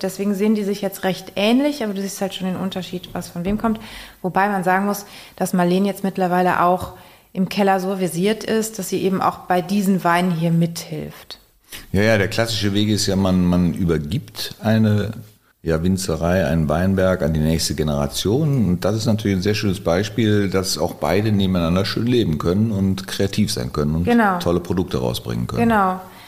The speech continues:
Speaker 1: Und, ähm, wir haben es jetzt hier übrigens bei dem Blanc de Noir, äh, mit einer,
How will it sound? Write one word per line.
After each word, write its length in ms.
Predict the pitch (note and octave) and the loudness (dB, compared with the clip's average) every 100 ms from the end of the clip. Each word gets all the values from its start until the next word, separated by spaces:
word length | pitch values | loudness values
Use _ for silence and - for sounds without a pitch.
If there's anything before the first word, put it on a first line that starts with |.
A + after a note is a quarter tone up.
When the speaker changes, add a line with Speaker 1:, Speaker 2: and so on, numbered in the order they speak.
| - - | -20 -6
Speaker 1:
Und, 340 | A3 A3 G#3+ - | 0 2 0 -2
ähm, 260 | G#3 G#3 G3+ - - - | -2 -4 -6 -14 -20 -18
wir 180 | F#3 G#3 | -8 -2
haben 160 | A3+ B3 | 2 2
es 140 | A#3+ | 0
jetzt 200 | G#3+ - | -4 -4
hier 280 | A#3+ C4 C#4 | 0 2 2
übrigens 580 | B3+ - C#4 C4+ C4 - | -2 -2 0 2 2 0
bei 120 | G#3+ | -2
dem 200 | G#3 G3+ | 0 0
Blanc 300 | G3+ G#3 G3+ | 0 0 0
de 80 | F#3+ | -2
Noir, 540 | F#3+ G3 A3 B3+ C4 - | -2 0 0 2 0 -2
äh, 100 | G#3 | 0
mit 300 | G3+ G3+ - | 0 -2 -2
einer, 580 | F#3+ G3 G3 G3 G3 | 0 2 4 4 4